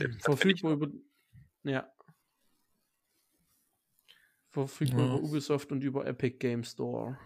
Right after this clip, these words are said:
Speaker 2: Yes.
Speaker 1: Aber ich glaub, da an diesem Preismodell hat auch bestimmt Epic irgendwie die Finger mit im Spiel gehabt.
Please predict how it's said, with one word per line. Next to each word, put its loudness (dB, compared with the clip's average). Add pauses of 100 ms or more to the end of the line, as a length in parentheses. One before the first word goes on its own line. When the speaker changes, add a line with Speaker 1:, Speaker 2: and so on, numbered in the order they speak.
(340)
Speaker 2:
Yes. -6 (1800)
Speaker 1:
Aber 0
ich 0
glaub, 4
da 8
an 2
diesem 0
Preismodell 4
hat 4
auch 4
bestimmt 2
Epic 2
irgendwie 2
die -2
Finger 2
mit 0
im 0
Spiel 0
gehabt. 2